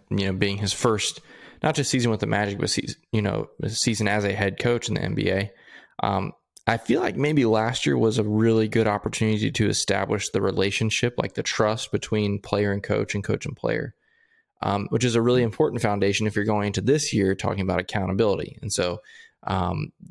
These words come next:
that having that trust, knowing that Coach Mosley wants what's best for each player and therefore the team,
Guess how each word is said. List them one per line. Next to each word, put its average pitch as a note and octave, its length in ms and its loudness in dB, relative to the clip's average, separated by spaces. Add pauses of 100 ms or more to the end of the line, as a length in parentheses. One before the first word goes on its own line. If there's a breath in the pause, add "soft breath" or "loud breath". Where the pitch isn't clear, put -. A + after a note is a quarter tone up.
that A2 280 0
having B2 240 0
that A#2+ 180 0
trust, G2 380 0
knowing A#2 380 2
that - 180 2
Coach A2+ 260 2
Mosley G2+ 380 2
wants A2 380 0
what's A2 180 0
best G#2 300 -2
for G#2 100 2
each - 260 -2
player F#2 360 2 (100)
and F#2 160 -2
therefore G2 380 2
the F#2+ 100 -2
team, B2+ 480 0